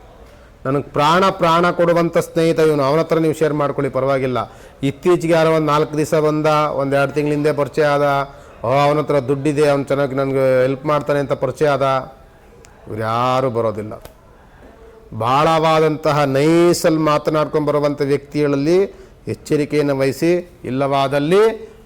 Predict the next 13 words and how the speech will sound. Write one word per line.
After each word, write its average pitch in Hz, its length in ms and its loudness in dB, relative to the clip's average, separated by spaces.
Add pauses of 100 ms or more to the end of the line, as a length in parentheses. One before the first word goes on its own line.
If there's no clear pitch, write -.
ಅವನು 185 480 0 (240)
ನಿಮ್ಮ 147 180 -2
ಕೆಲಸಗಳಿಗೆ 165 960 0 (240)
ಕಲ್ಲಾಕಿ 160 800 0
ನಿಮ್ಮ 143 200 -4
ಕೆಲಸವನ್ನು 147 560 -4
ಸಂಪೂರ್ಣವಾಗಿ 165 1040 -2
ಮಣ್ಣಲ್ಲಿ 135 560 -4 (160)
ಮುಚ್ಚಿಬಿಡ್ತಾರೆ. 117 800 -12 (1900)
ನಿಮ್ಮ 196 200 -2
ರಾಷ್ಟ್ರಾಧಿಪತಿ 190 840 2
ಬಂದು 160 280 0
ರವಿಗ್ರಹ, 135 600 -4